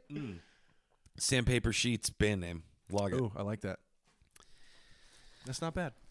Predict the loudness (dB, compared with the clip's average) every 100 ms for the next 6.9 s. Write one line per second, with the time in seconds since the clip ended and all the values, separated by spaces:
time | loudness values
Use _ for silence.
0 | -20 0 2 4 4 2 4 4 2 2
1 | 4 6 6 6 4 4 2 4 4 6
2 | 4 2 6 8 8 8 2 2 2 0
3 | 0 2 2 0 -4 0 4 4 2 6
4 | 8 8 6 4 4 6 4 2 -2 0
5 | 2 2 2 2 0 -2 -12 -12 -4 -2
6 | -2 -6 -2 0 4 4 4 0 -4